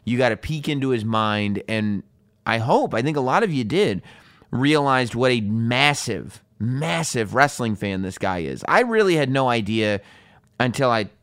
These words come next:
talked to him for the first time how true to this, not new to this, he actually is. But it was great hearing from somebody like that who can tell a story, but is also legit, like, one of the biggest Bruno Sammartino fans anywhere. So check that out if you haven't. This week,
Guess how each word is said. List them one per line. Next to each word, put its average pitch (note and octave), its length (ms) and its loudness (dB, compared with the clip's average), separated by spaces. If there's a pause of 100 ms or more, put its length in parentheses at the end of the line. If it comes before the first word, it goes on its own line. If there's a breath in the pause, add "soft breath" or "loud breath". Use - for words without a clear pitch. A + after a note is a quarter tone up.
(120)
talked D#3+ 280 2
to C3+ 80 -2
him G#2+ 100 -2
for A2 120 -8
the G2+ 80 -4
first G2 340 -4
time F#2 260 -6
how B2+ 440 2
true G3+ 400 0
to C#3 160 0
this, G2+ 300 -4
not D#3 300 0
new A3 220 -2
to C#3 140 -4
this, G2 320 -4 (420 loud breath)
he C3+ 180 0
actually A#2+ 440 0
is. F#2 180 -2
But G#2+ 100 -4
it A#2 60 -2
was A2+ 160 -4
great C3 480 -2 (500 soft breath)
hearing D#3 460 -2
from C3+ 180 -6
somebody C#3+ 320 -2
like C3 200 -2
that A#2+ 200 2
who B2+ 140 0
can B2 340 -2
tell B2+ 260 0
a A#2+ 60 0
story, B2+ 580 -4 (600 soft breath)
but D3 140 8
is C3 160 4
also C3+ 400 2
legit, A2+ 760 -2 (200)
like, G#2 300 0
one G#2+ 200 -2
of G#2 60 -2
the G#2 60 -2
biggest G#2 400 -6
Bruno A2 240 -4
Sammartino G2+ 640 -4
fans G2 280 -6
anywhere. G2 300 -4
So G2+ 140 -8
check E3 220 -8
that D#3 140 0
out C3 140 2
if G2+ 80 -8
you G2 100 -4
haven't. G2 420 -4
This G3+ 260 0
week, C#3+ 320 0